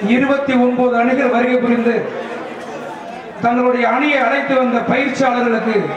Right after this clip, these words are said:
எங்களுடைய காங்கிரஸ் கட்சியின் சார்பாகவும் புதுக்கோட்டை மாவட்ட அமைச்சர் கமிட்டியின் சார்பாகவும் மீண்டும் ஒரு முறை வாழ்த்துக்களை தெரிவித்துக் கொள்கின்றோம். பயிற்சியாளர்கள் இல்லை அப்படின்னா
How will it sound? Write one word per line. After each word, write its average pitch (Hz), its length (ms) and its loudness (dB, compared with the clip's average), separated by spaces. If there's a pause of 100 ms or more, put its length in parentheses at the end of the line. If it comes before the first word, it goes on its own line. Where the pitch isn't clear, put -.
(400)
எங்களுடைய 226 400 2
காங்கிரஸ் 262 480 0
கட்சியின் 233 340 0
சார்பாகவும் 233 600 2 (1300)
புதுக்கோட்டை 262 560 2
மாவட்ட 233 340 2
அமைச்சர் 247 340 0
கமிட்டியின் 226 400 0
சார்பாகவும் 214 540 0 (140)
மீண்டும் 262 460 2
ஒரு 240 120 2
முறை 247 200 2
வாழ்த்துக்களை 233 880 0
தெரிவித்துக் 220 360 2
கொள்கின்றோம். 233 480 0 (1120)
பயிற்சியாளர்கள் 233 680 0
இல்லை 247 180 2
அப்படின்னா 247 380 2